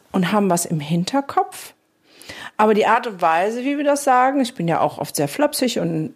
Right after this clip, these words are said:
locker Spruch auf den Lippen, macht bei den Kindern etwas ganz anderes. Weil das, was wir im Hinterkopf denken, „Mann, wir waren im England-Urlaub und da hat er so schön mit allen gesprochen und ich weiß, dass er es kann und die Vokabeltests waren doch auch ganz gut.“ Oder wenn ich ihn abgefragt hab,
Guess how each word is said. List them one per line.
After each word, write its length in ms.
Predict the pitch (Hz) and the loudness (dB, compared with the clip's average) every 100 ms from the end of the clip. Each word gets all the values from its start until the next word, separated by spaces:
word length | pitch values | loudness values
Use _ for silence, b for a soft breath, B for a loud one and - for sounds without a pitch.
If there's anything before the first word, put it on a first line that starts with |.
| - - | -14 -2
locker 380 | 185 180 175 | 0 0 0
Spruch 460 | 165 - 320 - - | -4 -2 -2 -2 0
auf 320 | 226 233 - - | 0 0 -6 -2
den 240 | 208 233 | 2 4
Lippen, 400 | 233 240 247 254 B B B B B | 2 2 0 0 B B B B B
macht 520 | 202 220 247 - - - | 2 4 4 0 -4 2
bei 140 | 214 | 2
den 160 | 208 202 | 2 2
Kindern 420 | 277 269 269 262 | 2 4 4 2
etwas 460 | 185 202 185 - | -4 -2 -4 -2
ganz 420 | - 202 220 - - _ | 0 0 0 -4 -12 _
anderes. 600 | - 190 165 139 127 - 196 | -2 0 0 -2 -6 -4 2
Weil 220 | 214 202 | 4 4
das, 260 | 233 247 | 2 0
was 240 | 214 208 214 | 0 0 2
wir 220 | 220 214 | 2 0
im 100 | - | -4
Hinterkopf 560 | 196 214 180 - 156 - | -8 -8 -8 -10 -12 0
denken, 540 | 240 359 349 190 180 B B B | 2 2 0 -4 -4 B B B
„Mann, 440 | 185 202 208 202 | -2 2 2 0
wir 100 | 180 | 0
waren 240 | 180 196 196 | 0 0 0
im 260 | - 180 - | -4 -8 -6
England-Urlaub 920 | - 233 214 214 - 202 196 185 180 | 0 2 4 2 2 4 4 4 2
und 100 | 185 | 0
da 100 | 180 | 0
hat 160 | 202 202 | 0 0
er 80 | |
so 140 | 190 180 | -2 -2
schön 260 | - 214 | 2 4
mit 160 | 202 202 | 4 2
allen 220 | 190 202 | 2 2
gesprochen 500 | 196 - - 214 208 | 0 -2 -6 -2 0
und 100 | 196 | 2
ich 140 | 196 - | 0 0
weiß, 280 | 190 190 | 2 2
dass 200 | 202 180 | 0 0
er 120 | 185 185 | 2 2
es 140 | 185 | 0
kann 320 | - 185 196 | -2 2 2
und 380 | 190 - - - | 2 -4 -14 -2
die 140 | 190 | 0
Vokabeltests 640 | 190 180 180 196 - 185 208 | 2 2 2 0 0 0 2
waren 120 | 190 | 0
doch 140 | - | 0
auch 140 | 175 - | -2 0
ganz 240 | 185 - | -2 -2
gut.“ 200 | 202 190 | -2 -2
Oder 220 | 175 170 | 0 2
wenn 100 | 175 | 2
ich 140 | 175 190 | 2 0
ihn 80 | |
abgefragt 760 | - 180 - 175 - 151 160 190 | -2 -2 -2 -2 0 0 0 0
hab, 160 | 175 | 0